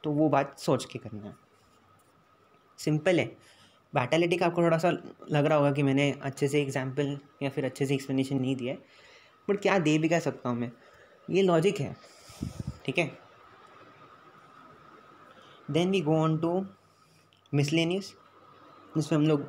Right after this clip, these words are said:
नर्सरी बेड्स में ग्रो करते हैं, उसके लिए हमने एग्जांपल लिए cinchona, cardamom। Special treatment to seeds to enhance germination, special treatments are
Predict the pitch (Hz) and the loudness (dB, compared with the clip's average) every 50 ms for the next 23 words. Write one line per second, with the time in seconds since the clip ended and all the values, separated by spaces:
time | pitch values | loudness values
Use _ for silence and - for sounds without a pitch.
0 | - - - - - - - - 151 151 151 143 165 160 151 147 147 139 139 147 | -12 -16 -20 -20 -20 -18 -6 -2 2 2 2 2 2 2 2 2 2 2 2 0
1 | 143 139 139 139 135 143 139 131 127 139 139 139 - - 139 143 143 139 139 143 | 0 2 2 2 2 0 -4 -4 -2 -2 -2 -2 -2 -2 -2 0 0 -2 -2 -4
2 | 143 139 139 143 135 135 143 131 131 - 143 131 139 143 143 143 135 131 127 - | -4 -2 -2 -2 -2 -2 -4 -4 -4 -4 -4 -2 -2 -4 -2 -4 -4 -4 -4 -4
3 | 135 127 127 131 127 127 127 - - 131 127 131 131 131 135 131 123 120 127 - | -4 -4 -4 -4 -4 -4 -6 -6 -6 -4 -4 -4 -4 -4 -4 -4 -4 -6 -8 -12
4 | - _ _ _ _ _ _ _ _ _ - - _ _ _ _ _ - - - | -16 _ _ _ _ _ _ _ _ _ -20 -20 _ _ _ _ _ -10 -4 0
5 | 160 151 - 196 190 175 180 175 170 175 175 170 185 180 - 175 190 196 180 147 | 0 2 2 2 2 2 0 0 2 2 2 2 2 0 0 0 -2 -2 -2 -2
6 | 160 160 147 147 151 160 156 135 143 139 143 147 151 156 156 151 151 185 185 185 | 0 0 2 2 0 0 -2 -2 -2 0 0 0 0 0 -2 -2 -2 -4 -6 -4
7 | - 151 143 143 156 147 - 147 - 143 147 143 143 151 151 | -2 -2 -2 0 -2 -2 -4 -4 -4 -4 -2 -2 -2 -2 -2